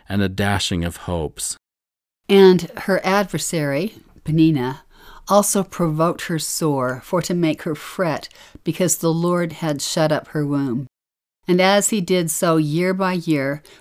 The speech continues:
Speaker 2: when she went up to the house of the Lord, so she provoked her, therefore she wept and did not eat. Let me just say a word about the house of the Lord. We are talking about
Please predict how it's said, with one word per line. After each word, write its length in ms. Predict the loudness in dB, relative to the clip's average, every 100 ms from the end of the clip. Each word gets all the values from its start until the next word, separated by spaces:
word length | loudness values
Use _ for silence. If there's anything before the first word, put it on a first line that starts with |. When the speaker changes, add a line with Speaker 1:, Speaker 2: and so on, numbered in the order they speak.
| -2
Speaker 2:
when 160 | 0
she 160 | 2 0
went 320 | 0 0 0
up 160 | -4 -4
to 80 | -4
the 120 | -4
house 400 | -2 -2 -2 -2
of 100 | -4
the 140 | -2 -2
Lord, 460 | 0 -2 -4 -8 -12 -20 _
so 280 | -4 4 4
she 220 | 4 -4
provoked 640 | -2 -4 -2 -2 -2 -4 -8
her, 300 | -6 -6 -6
therefore 540 | -4 -2 -2 -4 -4
she 240 | -4 -4
wept 500 | -4 -2 -4 -4 -10 -20 -20 -8
and 180 | -2 0
did 220 | 0 0
not 240 | 0 0 -2
eat. 360 | -2 -2 -2 -8 -20 -6
Let 80 | 0
me 120 | 2
just 180 | 2 0
say 160 | 2 2
a 80 | 4
word 260 | 2 2
about 260 | 0 -2 -2
the 60 |
house 380 | -8 -4 -4 -4
of 80 | -8
the 80 | -6
Lord. 400 | -4 -2 -4 -8 -16 -20 -10
We 120 | -2
are 80 | 0
talking 640 | -2 -2 -2 -2 -2 -4 -4
about 540 | -4 0 0 0 -4